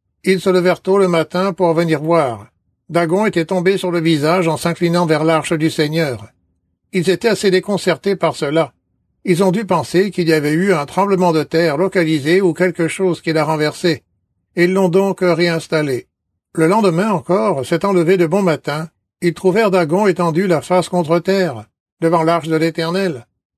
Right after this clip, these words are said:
La tête de Dagon et ses deux mains étaient coupées et étalées sur le seuil. Il ne lui restait que le tronc. Verset quatre. Dieu disait, «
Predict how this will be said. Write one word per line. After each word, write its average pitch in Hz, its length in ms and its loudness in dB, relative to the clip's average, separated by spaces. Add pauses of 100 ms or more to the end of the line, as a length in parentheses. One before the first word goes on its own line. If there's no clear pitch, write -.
(340)
La 147 120 -2
tête 196 220 0
de 180 160 0
Dagon 165 440 0
et 185 60 4
ses 160 160 -2
deux 175 140 2
mains 160 160 -2
étaient 165 200 -2
coupées 156 540 -4 (140)
et 160 100 0
étalées 175 340 2
sur 170 160 -2
le 175 100 2
seuil. 170 440 -4 (580)
Il 185 140 2
ne 190 60 2
lui 185 140 2
restait 180 380 0
que 180 100 -2
le 170 180 2
tronc. 165 340 -2 (180)
Verset 160 340 -2
quatre. 160 460 -4 (440)
Dieu 175 160 2
disait, « 170 480 -2